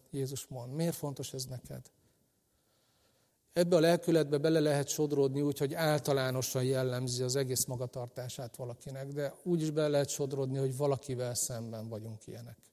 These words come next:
Egy barát, egy rokon, egy munkatárs, egy gyülekezeti testvér, aki remi, állandóan pikkelünk, mindig megtaláljuk benne a rosszat,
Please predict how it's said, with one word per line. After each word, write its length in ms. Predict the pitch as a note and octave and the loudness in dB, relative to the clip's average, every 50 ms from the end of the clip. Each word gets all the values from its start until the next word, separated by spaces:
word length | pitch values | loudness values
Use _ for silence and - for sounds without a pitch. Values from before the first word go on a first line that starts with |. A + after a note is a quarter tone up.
| _ _ _ _ _ _ _ _ _ _ _ | _ _ _ _ _ _ _ _ _ _ _
Egy 200 | - F3+ C#3 B2+ | -4 -2 -2 -2
barát, 540 | C3 D3 D3 D3 C#3+ C3+ B2+ B2 - - - _ _ _ _ - | -2 -2 0 0 0 -2 -2 -6 -8 -12 -20 _ _ _ _ -8
egy 220 | D3 C#3 B2 B2 | -6 -6 -4 -2
rokon, 520 | C3 C#3 C3 - - - B2+ A#2+ A#2+ A#2+ B2 _ _ _ _ _ _ | -2 -4 -4 -6 -6 -6 -6 -6 -6 -10 -12 _ _ _ _ _ _
egy 180 | - C#3+ C3+ C3 | -6 -6 -4 -4
munkatárs, 800 | C3+ C3+ C3+ B2+ - C3+ B2 - B2 A#2+ A#2 A#2 A2+ - - - | -2 -4 -4 -4 -4 -6 -6 -6 -6 -8 -6 -8 -8 -10 -12 -12
egy 180 | - C3 B2 - _ _ _ - | -12 -12 -12 -14 _ _ _ -10
gyülekezeti 580 | C3+ C3+ C3 C3+ A#2+ - B2+ B2 A#2+ - B2 A2+ | -6 -4 -4 -4 -4 -6 -6 -8 -8 -8 -10 -12
testvér, 580 | - C3 B2+ B2 - - - B2+ A#2+ A#2+ A#2+ - - - _ _ - | -8 -8 -8 -8 -10 -12 -10 -8 -8 -8 -10 -14 -20 -20 _ _ -10
aki 600 | F#3 F#3+ F#3 E3+ - - D3+ C#3+ C3+ C3 C3 C3 C#3 D3 D3+ D3+ D#3 C#3+ | -6 -6 -6 -6 -6 -4 -2 -2 0 -2 -4 -6 -8 -12 -14 -14 -10 -6
remi, 480 | C#3+ D3 D#3 D3+ C#3+ C#3+ C3+ B2+ B2+ C3+ | -4 -2 -2 -2 -2 -2 -2 -2 -4 -4
állandóan 560 | D3 E3 D#3 D3 C#3+ C3+ C3 C3 B2+ B2+ A#2+ | -6 -8 -6 -6 -4 -4 -4 -2 -4 -4 -4
pikkelünk, 500 | - C#3+ - - - C#3 C3+ C3 B2+ C3 | -4 -6 -6 -6 -6 -4 -4 -4 -2 -2
mindig 260 | D3 D3 C3+ C3 C3 | -2 -2 -2 -2 -2
megtaláljuk 640 | B2+ C3 B2+ C3 - - C3 B2+ B2+ C3 C3 B2+ C3+ | -2 -2 -4 -6 -6 -10 -10 -8 -6 -6 -4 -4 -2
benne 240 | C3 C#3+ C#3 C3+ B2+ | -2 -2 -2 -2 -4
a 60 | A#2+ | -4
rosszat, 420 | B2 C3 C3 - - - A#2 - | -4 -4 -2 -4 -4 -6 -8 -10